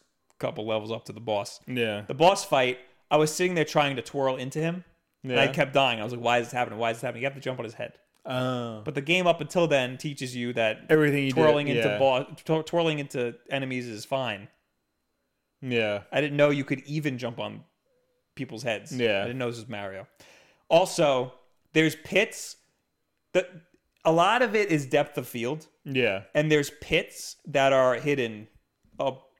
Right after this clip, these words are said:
Speaker 1: past your depth of, it just, there's a lot of, like, boom, you're dead. And then you
Speaker 2: Yeah.
Speaker 1: have to learn from it. And there's a lot of that. And that's just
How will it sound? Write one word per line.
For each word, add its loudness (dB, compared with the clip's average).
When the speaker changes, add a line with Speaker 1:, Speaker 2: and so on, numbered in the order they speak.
Speaker 1:
past -2
your -8
depth -8
of, -18
it -8
just, -6
there's 2
a 4
lot 4
of, 2
like, 0
boom, 4
you're -2
dead. 2
And -2
then 4
you 2
Speaker 2:
Yeah. 4
Speaker 1:
have 2
to -2
learn -2
from -10
it. -14
And -20
there's 0
a 4
lot 6
of -2
that. -10
And 0
that's 4
just 0